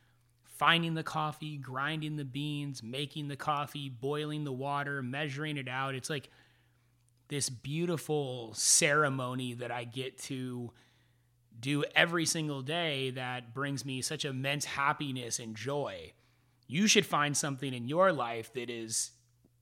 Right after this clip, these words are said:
relatively inexpensive or free, that is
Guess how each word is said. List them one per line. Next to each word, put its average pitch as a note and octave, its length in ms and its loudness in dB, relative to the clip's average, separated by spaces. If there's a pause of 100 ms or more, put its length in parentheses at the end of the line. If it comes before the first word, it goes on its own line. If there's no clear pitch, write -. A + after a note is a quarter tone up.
(140)
relatively D3 800 0
inexpensive C3+ 720 -2
or C3+ 240 -4
free, A2 540 -8 (500)
that B2 220 0
is A2+ 200 -4